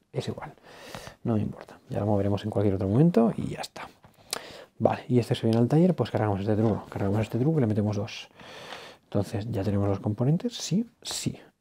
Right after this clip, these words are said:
Esto y le metemos dos truquis aquí.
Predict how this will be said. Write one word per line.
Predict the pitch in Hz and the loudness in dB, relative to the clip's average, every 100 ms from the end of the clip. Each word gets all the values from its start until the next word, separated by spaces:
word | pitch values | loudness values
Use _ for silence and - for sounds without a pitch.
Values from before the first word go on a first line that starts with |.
| - | -18
Esto | - - - 170 - | -18 -10 -6 -6 -6
y | 120 | -6
le | 113 | -4
metemos | 110 127 123 - _ | -2 -2 -2 -6 _
dos | 110 107 - - - - | -6 -6 -4 -6 -6 -8
truquis | 117 - - - - | -10 -10 -16 -18 -16
aquí. | - - | -20 -20